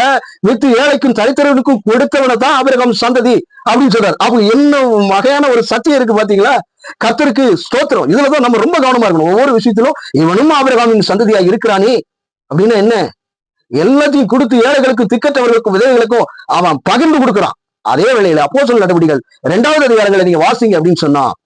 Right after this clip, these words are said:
எல்லாரும் பகிர்ந்து உண்ணினார்கள். எல்லா காணியாட்சி, அதாவது பெரிய பெரிய மனிதர்கள்,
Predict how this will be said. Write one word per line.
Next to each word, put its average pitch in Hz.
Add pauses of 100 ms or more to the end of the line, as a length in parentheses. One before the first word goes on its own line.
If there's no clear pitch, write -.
(220)
எல்லாரும் 185
பகிர்ந்து 240
உண்ணினார்கள். 156 (320)
எல்லா 233
காணியாட்சி, 247
அதாவது 214
பெரிய 214
பெரிய 254 (200)
மனிதர்கள், 220